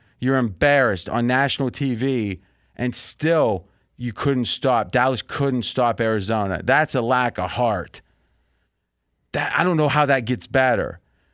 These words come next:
But on the other hand, you think Andy Dalton, the red water pistol, blah, blah, blah. Okay, well, if you actually look at it, Dallas had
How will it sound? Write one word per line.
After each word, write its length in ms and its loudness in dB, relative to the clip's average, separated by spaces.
But 120 0
on 120 0
the 140 0
other 240 2
hand, 260 -2
you 80 -4
think 240 -4
Andy 320 0
Dalton, 600 0
the 120 0
red 480 2
water 360 2
pistol, 720 -4
blah, 180 2
blah, 200 2
blah. 440 0
Okay, 400 -2
well, 360 -2
if 140 -8
you 80 0
actually 360 2
look 320 0
at 260 4
it, 220 -2
Dallas 420 2
had 460 0